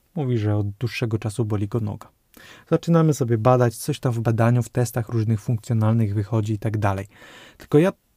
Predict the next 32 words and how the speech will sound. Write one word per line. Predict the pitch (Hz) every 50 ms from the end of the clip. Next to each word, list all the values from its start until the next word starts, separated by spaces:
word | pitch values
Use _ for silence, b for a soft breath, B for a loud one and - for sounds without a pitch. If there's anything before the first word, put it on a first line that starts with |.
| _ _
tą | - 160 160
osobę | 151 - - 170 160 147 135
widzę | 139 147 139 143 135
zazwyczaj | 127 127 117 113 123 131 - 123 117
pierwszy | 107 - - 135 135 - - - 127 113
raz | 117 110 110
w | 107 110
życiu | 113 110 104 - 113
w | -
tym | - - 113
momencie, | 110 107 104 104 104 101 - - 143 156 151 - _ _ _ -
albo | 185 131 110 110 113 110
może | 107 107 101 101 101 98 98 _ _ _ _ _ _ -
raz, | 147 127 113 113 117 110 - - -
dwa | 120 107 110 117 113
razy | 110 110 104 101 110 101
w | 104
roku. | 110 113 101 101 - 151 180 - _ b b b b b b b b b b b b b _ _ _ _ _
I | - 139 127
teraz | - 135 131 139 131 - - - -
skąd | - - - 151 151 147
ja | 143 143 135
mam | 131 127 120
wiedzieć, | 113 123 123 123 117 113 -
co | - - - 123 123 127 127 127 127 127 127 120 117
może | 113 113 113 113 107 113 107
być | 113 107 - -
przyczyną | - - - 120 - - - 117 113 110 110 110 110 107 - _ _ _ _ _ _ _ _ _ _
w | - - _
przypadku | - - - - 117 107 - - - 107
tego | - 110 107 110
zawodnika? | 101 113 107 107 110 107 107 104 101 - -